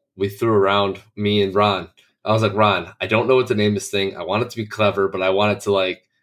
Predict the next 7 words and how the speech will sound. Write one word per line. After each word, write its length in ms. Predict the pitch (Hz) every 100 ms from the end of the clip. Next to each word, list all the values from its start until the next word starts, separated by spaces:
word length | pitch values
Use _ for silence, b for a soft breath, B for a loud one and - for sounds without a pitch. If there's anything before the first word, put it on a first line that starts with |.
| _ _
say 380 | - - 123 117
I 60 | 107
do 200 | 113 101
woodworking 540 | 104 95 92 90 85
stuff," 340 | - 87 80
right? 240 | 90 95 101 b b b
So 580 | - - 110 110 101 -